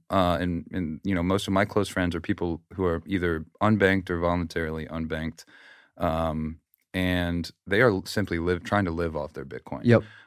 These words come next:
Speaker 1: Uh, they do not have a bank account, yet they need to rent a place,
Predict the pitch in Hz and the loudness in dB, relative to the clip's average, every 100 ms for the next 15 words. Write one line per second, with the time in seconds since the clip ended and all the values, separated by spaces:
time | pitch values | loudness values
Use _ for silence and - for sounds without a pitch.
0 | - 80 78 87 85 90 98 104 95 87 | -4 -2 2 2 2 4 4 4 0 0
1 | 87 85 82 87 85 - 87 87 - 85 | -2 -4 -2 0 0 -2 0 0 0 -2
2 | 85 90 87 - 87 82 82 87 92 - | 0 -2 -2 -4 -2 -2 -4 -4 -4 2
3 | 127 127 - | 2 2 -6